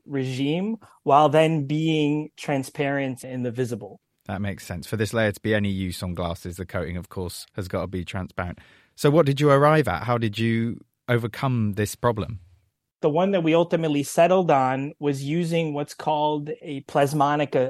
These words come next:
Speaker 1: effect. It's an effect where you have a metal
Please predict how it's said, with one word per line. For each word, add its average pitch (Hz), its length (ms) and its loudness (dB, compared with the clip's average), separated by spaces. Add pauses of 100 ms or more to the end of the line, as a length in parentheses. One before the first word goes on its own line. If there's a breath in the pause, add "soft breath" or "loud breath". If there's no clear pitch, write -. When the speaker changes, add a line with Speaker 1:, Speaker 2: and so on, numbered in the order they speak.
Speaker 1:
effect. 127 500 -2
It's - 220 -4
an 151 100 4
effect 185 380 2
where 165 560 8
you 151 120 4
have 156 440 4
a 139 80 2
metal 151 600 4